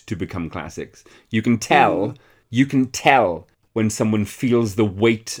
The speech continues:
Speaker 1: of a franchise on them as they're writing and know
Speaker 2: Sure.
Speaker 1: that there's certain expectations that they pen air quotes a classic. And I
Speaker 2: Yeah,
Speaker 1: think
Speaker 2: yeah, I
Speaker 1: that
Speaker 2: can see
Speaker 1: comes
Speaker 2: that.
Speaker 1: through with this. Um,
Speaker 2: Yeah.
Speaker 1: yeah, I, I, and it, and it is. It's, it's, it's as subtle as the timing of it.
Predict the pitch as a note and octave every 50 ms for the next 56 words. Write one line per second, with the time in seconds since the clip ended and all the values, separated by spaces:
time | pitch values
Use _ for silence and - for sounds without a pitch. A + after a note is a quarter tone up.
0 | - - G#2+ G#2 F#2+ - - C#3+ A#2+ F#2+ F#2+ - - G2+ F2+ F2+ F2 D#2+ G2+ F#2
1 | F#2+ F#2+ F#2 F#2 F2+ D#2+ - F#2+ F2+ E2+ F2+ F2+ F2 - - F#2 F2+ F2+ F#2 G#2
2 | _ _ - - _ G2+ G2+ G2 G2+ G2+ G#2 F#2+ F#2+ G2 G2+ G2+ G2+ - - -
3 | - - A2+ G#2+ - G#2 G2+ G2+ - - A2+ G2+ G2+ G#2 G2+ G2 - - _ A#2
4 | G2 - - A2+ G2 F#2 - - F#2+ F2+ - G2 F2 - - F#2 E2+ - G2+ G2+
5 | F#2+ F2+ F#2 F#2+ F2+ F#2 F2+ E2 - - G2 F2 - - F#2 - - G2 D2+ D2+
6 | E2 - D#2+ - _ _ _ _ _ _ _ _ _ _ _ - - F#3+ - C#4+
7 | A#3 G#3 F#3 F3 E3 D3+ D3+ D3 C#3+ E3 - A2 - - - B2+ A#2+ G#2+ G2+ G2+
8 | F#2+ - - - - G#2+ G2+ G2 F#2+ E2+ F2+ F2+ - - F2 D#2+ F2 - - -
9 | _ _ _ _ _ _ _ _ _ _ _ _ A2 F#2+ F#2 F#2 F#2 F#2 F#2 F#2
10 | F#2 - _ _ _ _ _ _ _ _ _ _ _ _ _ _ _ _ _ _
11 | _ _ _ _ _ _ _ _ _ _ _ _ _ _ _ _ _ C3 B2+ A#2
12 | A2 G2 F#2+ G#2+ - B2+ C#3 - C#3 C#3+ D3+ D3+ D#3+ D3+ D#3 D#3+ D#3+ - D#3+ D3+
13 | D#3+ E3 F3+ E3 C3 B2+ D3 - D3 - - - - D3+ D3 C#3+ - - - -
14 | C3+ - - C3+ A#2+ - - D3+ C#3 - C3 C3 A2+ G#2+ C3 A2 - - C#3 A#2+
15 | A2+ A2+ A#2 A#2 A#2 G#2+ A2 F#2+ D#2 -